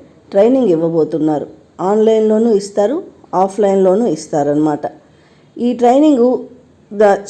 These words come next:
చాలా డిఫరెంట్ కేటగిరీస్ పైన ఉందన్నమాట. ఆ ట్రైనింగ్ ఇవ్వడమే కాకుండా, దాదాపు రెండు వేల మందికి ఇప్పటికే ఎంప్లాయ్‌మెంట్ ఆపర్చునిటీస్ ఇచ్చున్నారు. దివ్యాంగులకు మాత్రమే, అందరికీ కాదండి ఇది.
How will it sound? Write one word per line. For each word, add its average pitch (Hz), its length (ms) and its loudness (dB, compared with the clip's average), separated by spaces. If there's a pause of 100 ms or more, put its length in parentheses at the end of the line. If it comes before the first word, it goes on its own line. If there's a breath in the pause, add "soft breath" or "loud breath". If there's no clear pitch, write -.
చాలా 240 240 4
డిఫరెంట్ 262 560 -2
కేటగిరీస్ 202 680 0
పైన 196 340 2 (280)
ఉందన్నమాట. 160 500 2 (720 soft breath)
ఆ 208 220 2
ట్రైనింగ్ 240 520 2
ఇవ్వడమే 226 480 0
కాకుండా, 170 600 0 (140)
దాదాపు 196 640 0 (200)
రెండు 208 240 0
వేల 233 220 4
మందికి 226 340 -2
ఇప్పటికే 220 600 0 (240)
ఎంప్లాయ్‌మెంట్ 202 580 -2
ఆపర్చునిటీస్ 185 640 0
ఇచ్చున్నారు. 160 760 -2
దివ్యాంగులకు 190 560 0
మాత్రమే, 165 480 -2
అందరికీ 196 440 -2
కాదండి 165 480 0
ఇది. 170 280 -4